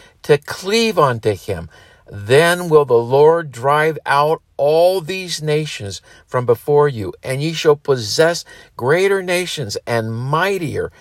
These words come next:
than yourselves. Every place whereon the soles of your feet shall tread,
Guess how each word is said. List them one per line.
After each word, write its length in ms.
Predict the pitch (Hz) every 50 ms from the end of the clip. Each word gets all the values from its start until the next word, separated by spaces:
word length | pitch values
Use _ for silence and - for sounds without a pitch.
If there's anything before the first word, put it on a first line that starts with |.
| _ _ _ -
than 220 | - 113 123 123
yourselves. 760 | 120 120 117 113 - - 127 120 101 90 71 53 - - - - _ -
Every 240 | 165 165 175 165 160
place 480 | - - - 135 135 139 143 - -
whereon 580 | 110 107 107 - - 110 120 127 135 143 147 143
the 140 | 113 104 101
soles 520 | - - - 123 131 147 151 160 151 -
of 200 | 117 107 95 95
your 340 | 104 113 123 131 139 143 147
feet 400 | 147 - - 127 127 123 120 -
shall 320 | - - - 104 101 98
tread, 560 | - - - - 135 131 127 127 135 143 147